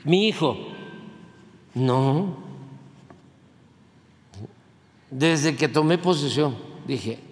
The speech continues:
"No al nepotismo". Entonces somos distintos a los conservadores. Hace dos días hablaba yo de el yerno de Porfirio Díaz,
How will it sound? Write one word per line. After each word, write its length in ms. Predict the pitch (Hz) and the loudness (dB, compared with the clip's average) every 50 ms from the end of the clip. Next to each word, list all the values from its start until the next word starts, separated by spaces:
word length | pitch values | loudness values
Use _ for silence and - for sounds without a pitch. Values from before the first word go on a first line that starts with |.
| - - - - - - - - - - - - | -20 -20 -20 -20 -20 -20 -20 -20 -20 -20 -10 -4
"No 260 | 127 139 156 170 185 190 | 0 2 4 4 4 4
al 140 | 180 180 | 2 2
nepotismo". 920 | 170 170 151 - 151 160 - 160 165 170 147 135 147 131 104 85 - - - - - - - - - - - - - - - - - _ _ _ _ _ _ _ _ _ _ _ _ _ _ _ _ _ _ _ _ _ _ _ _ _ _ _ _ _ | 2 2 2 2 0 0 0 0 -2 0 0 0 -2 -2 -4 -6 -10 -16 -18 -20 -20 -20 -20 -20 -20 -20 -20 -20 -20 -20 -20 -20 -20 _ _ _ _ _ _ _ _ _ _ _ _ _ _ _ _ _ _ _ _ _ _ _ _ _ _ _ _ _
Entonces 280 | - 160 214 220 190 | 2 2 4 4 4
somos 360 | 156 175 214 220 220 220 180 | 2 4 4 4 4 2 2
distintos 520 | 160 180 - - - 208 208 190 202 165 151 | 0 -2 -2 -2 -2 -4 -2 -2 -2 0 0
a 80 | 160 | -2
los 120 | 151 131 - | -2 -4 -6
conservadores. 580 | - 139 120 127 143 143 151 180 190 170 127 - - - - - - | -6 -6 -2 0 0 2 2 2 2 0 -2 -6 -10 -14 -14 -2 0
Hace 380 | - 190 160 190 185 165 151 | 0 0 2 0 -2 -2 -4
dos 260 | 147 151 180 165 147 | -2 -2 -2 -2 0
días 260 | 170 180 175 165 135 147 | 0 2 2 2 0 0
hablaba 320 | 143 139 147 147 151 151 | 0 2 2 2 2 0
yo 240 | 147 143 147 143 135 - - - - - - - - - - - - - - - - - - - - - | 0 0 -2 -4 -4 -8 -14 -18 -18 -18 -20 -20 -20 -20 -20 -20 -20 -20 -20 -20 -20 -20 -20 -20 -20 -18
de 500 | - 139 120 131 127 123 117 110 104 95 - - - - - - - - - - - - - - - - | -14 -2 0 2 2 4 2 0 -2 -4 -8 -12 -14 -16 -16 -18 -20 -20 -20 -20 -20 -20 -20 -20 -4 0
el 200 | 127 131 131 123 | 2 2 2 4
yerno 420 | 139 160 165 151 156 151 151 143 | 4 2 2 2 0 0 0 2
de 120 | 127 127 | 2 0
Porfirio 440 | 120 - 123 110 98 143 143 143 143 | 0 0 -4 -2 -2 -2 -2 -2 -2
Díaz, 400 | 131 156 143 113 95 - - - | -2 -2 -4 -4 -6 -8 -12 -14